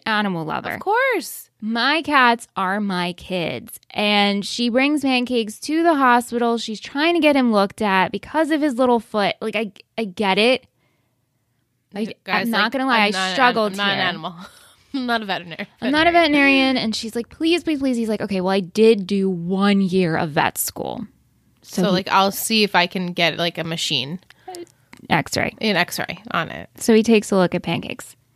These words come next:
Speaker 1: Then it just so happens Veronica gets a room for the
Speaker 2: Right?
Speaker 1: tonic.
Speaker 2: For the little tonic.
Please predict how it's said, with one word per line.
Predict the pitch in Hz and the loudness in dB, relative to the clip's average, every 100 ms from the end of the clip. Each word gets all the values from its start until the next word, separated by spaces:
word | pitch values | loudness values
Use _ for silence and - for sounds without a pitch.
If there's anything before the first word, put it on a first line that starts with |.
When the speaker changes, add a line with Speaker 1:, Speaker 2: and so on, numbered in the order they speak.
| _ - | _ -12
Speaker 1:
Then | 226 349 453 330 220 311 _ _ _ _ - | -2 2 4 4 4 0 _ _ _ _ -12
it | 247 - | -10 -6
just | 359 381 | -6 -2
so | 381 | -4
happens | 277 226 262 285 | -2 -2 0 0
Veronica | 320 381 440 494 370 | 2 2 2 0 0
gets | 240 156 190 | 0 0 -4
a | |
room | 165 - 175 226 _ _ | -6 -6 -6 -8 _ _
for | - 269 | -2 -2
the | 269 | -2
Speaker 2:
Right? | 233 247 269 | 2 4 4
Speaker 1:
tonic. | 349 - - - 302 | 4 0 -2 -10 -12
Speaker 2:
For | - | -8
the | 339 349 | -6 -4
little | 330 339 | -6 -6
tonic. | 320 277 254 208 202 202 - | -8 -8 -6 -4 -4 -6 -20